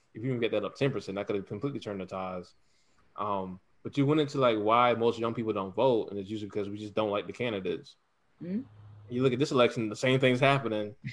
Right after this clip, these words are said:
Speaker 2: <laughs>
Speaker 1: Where, you know, our generation, especially Gen Z, for real, for real, Gen Z, we not with that whole, like, "Oh, it's tradition, we just gonna do what our, because our, 'cause my mama did it, my granddaddy did it, we gonna keep doing it." Like, you know, "What are we doing this for? What? Not, no, I'm good, I'm straight."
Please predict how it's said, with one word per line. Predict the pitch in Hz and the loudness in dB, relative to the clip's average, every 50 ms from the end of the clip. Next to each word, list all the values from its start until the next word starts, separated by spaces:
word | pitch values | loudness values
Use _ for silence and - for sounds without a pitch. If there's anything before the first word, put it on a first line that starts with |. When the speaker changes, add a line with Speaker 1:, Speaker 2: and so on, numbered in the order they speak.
| - | 4
Speaker 2:
<laughs> | - 214 - - - 170 165 - 117 160 147 156 - 143 - - - 147 - - | 4 4 6 6 6 6 6 4 4 4 4 4 2 0 -4 -6 -8 -8 -2 2
Speaker 1:
Where, | 175 165 147 135 127 123 120 120 - - _ _ _ _ _ _ _ - | 4 6 6 6 6 4 2 0 -2 -10 _ _ _ _ _ _ _ -2
you | 147 139 | 2 6
know, | 120 | 6
our | 143 196 | 8 8
generation, | 190 147 131 117 110 110 107 110 113 | 8 6 6 6 4 4 2 0 -2
especially | - - 311 - - 120 113 113 | 0 2 2 4 4 2 0 2
Gen | 120 113 110 107 | 0 0 0 0
Z, | 98 107 147 170 143 113 | 0 2 4 4 4 2
for | - 104 98 | 0 0 2
real, | 110 151 165 143 | 2 4 4 2
for | - 113 107 | 2 2 2
real, | 107 104 | 0 0
Gen | 98 107 110 104 101 | 0 0 -2 -2 -2
Z, | 113 139 143 123 113 107 104 _ _ _ _ _ _ _ _ _ - | 0 0 0 0 0 -4 -8 _ _ _ _ _ _ _ _ _ -4
we | 120 151 202 | -2 0 2
not | 220 220 185 139 | 4 4 6 6
with | 143 160 156 | 6 6 6
that | 156 131 117 | 6 6 6
whole, | 113 117 131 127 123 | 6 6 4 6 6
like, | 113 110 110 - | 6 4 4 4
"Oh, | 113 113 117 | 4 4 4
it's | 117 - | 4 2
tradition, | 123 117 127 123 117 - 113 | 2 4 4 4 4 2 0
we | 107 120 | 0 -2
just | 120 117 | -2 -2
gonna | 107 107 107 107 | -2 -2 0 0
do | 113 117 | 0 2
what | 113 107 | 4 6
our, | 107 104 104 104 104 | 6 6 4 4 0
because | 92 92 107 - 120 107 110 | -4 -8 -10 -6 -4 -2 0
our, | 107 107 | 0 -2
'cause | 107 117 - - 117 110 | -2 -4 -6 -6 -2 0
my | 113 110 | 2 4
mama | 127 143 139 135 | 4 6 4 4
did | 127 127 127 127 | 4 4 4 4
it, | 127 123 | 4 2
my | 110 104 101 | 0 -2 -2
granddaddy | 104 127 127 123 123 120 120 120 113 | 0 0 2 4 6 6 6 6 4
did | 117 123 120 120 | 2 2 2 2
it, | 120 | 0
we | 120 117 | 0 -2
gonna | 120 113 | -4 -4
keep | - 123 113 113 | -4 -4 -2 0
doing | 123 123 120 113 107 | 0 0 2 0 0
it." | 104 101 - _ _ _ _ _ _ _ _ _ | -2 -4 -6 _ _ _ _ _ _ _ _ _
Like, | - 139 139 156 | -4 -2 -2 0
you | 202 202 | 0 0
know, | 139 101 | 2 2
"What | 104 139 190 214 | 4 4 4 4
are | 208 | 4
we | 214 202 | 4 4
doing | 208 233 247 | 4 4 4
this | 240 233 | 4 2
for? | 240 254 247 247 247 | 2 2 2 2 2
What? | 226 190 214 254 254 - - - | 2 0 0 0 -2 -4 -6 -6
Not, | - 165 202 240 - - - | -2 0 0 0 0 -2 -4
no, | 165 156 160 156 139 120 | -4 0 2 4 6 4
I'm | 123 139 135 | 4 4 2
good, | 135 143 127 107 98 95 - | 4 4 4 4 4 0 -2
I'm | 104 107 | -6 -8
straight." | - - 135 113 101 98 - | -4 -2 0 0 0 0 -4